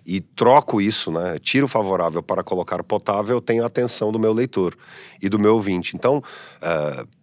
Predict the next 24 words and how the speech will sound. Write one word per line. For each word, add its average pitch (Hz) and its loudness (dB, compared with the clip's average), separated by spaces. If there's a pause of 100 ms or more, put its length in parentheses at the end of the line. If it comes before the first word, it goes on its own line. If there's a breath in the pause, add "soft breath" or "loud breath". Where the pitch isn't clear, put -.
(120)
discursos 113 -2
ricos 120 -2
são - 0
discursos 131 0
que 127 0
a 113 0
todo 185 0
momento, 123 2 (240)
eh, - -8 (220)
são 117 4
pensados 92 0 (340 loud breath)
no 113 6
visual, 104 2 (520 soft breath)
e 104 2
esse 117 2
visual 123 2
é 127 2
um - -4
visual 117 0
um 110 -6
tanto 110 -2
quanto 104 -2
mais 98 0
criativo. 98 -4